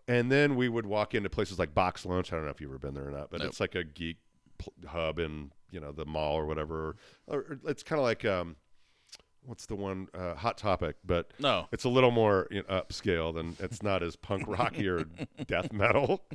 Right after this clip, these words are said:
Speaker 1: <laughs> if that makes any
Speaker 2: Oh,
Speaker 1: sense at all.
Speaker 2: the weirdest part about this conversation is we were just talking about, like, my family was just talking about Hot Topic,
Speaker 1: <laughs> Oh,
Speaker 2: like,
Speaker 1: yeah.
Speaker 2: a week and a
Speaker 1: That's
Speaker 2: half
Speaker 1: the
Speaker 2: ago.
Speaker 1: best. I love it.
Speaker 2: And I was trying to explain it to him, like, "So if you could imagine emo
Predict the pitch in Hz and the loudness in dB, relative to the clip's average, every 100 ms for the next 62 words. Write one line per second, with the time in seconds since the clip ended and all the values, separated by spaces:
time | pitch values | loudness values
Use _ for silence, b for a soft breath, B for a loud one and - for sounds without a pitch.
0 | - - - 127 240 165 196 170 147 156 | -16 -16 -6 6 6 10 8 8 4 4
1 | 139 190 165 120 - 117 98 127 123 139 | 4 4 4 2 0 -2 2 4 6 6
2 | 143 - 135 127 127 120 117 120 110 98 | 4 4 4 4 2 0 -4 -2 0 2
3 | 107 107 110 95 90 - _ 113 104 107 | 4 4 2 0 0 -2 _ -10 -4 -2
4 | 110 95 98 - 95 90 98 90 82 87 | -2 -2 -2 2 2 2 0 -2 0 -2
5 | 90 92 101 92 90 87 87 85 90 87 | 0 -2 2 2 2 -2 -4 -4 -4 -2
6 | 87 87 87 - 87 85 90 151 92 - | -4 -4 -6 -2 -4 -2 8 8 8 6
7 | 185 - 190 95 104 104 92 92 92 - | 4 8 6 8 4 4 4 6 4 4
8 | 92 107 123 190 - - 165 139 139 147 | 6 8 8 6 4 -4 0 2 2 0
9 | 170 147 151 151 - 139 147 131 120 - | 8 10 12 10 10 8 10 8 6 6
10 | 104 107 120 127 127 120 110 101 - 147 | 8 8 8 10 10 10 6 6 6 8
11 | 143 139 131 - 233 226 240 196 185 185 | 8 6 2 -2 -4 0 0 2 0 0
12 | 175 147 - 135 151 160 160 160 160 160 | -2 -8 -2 0 2 4 6 6 4 2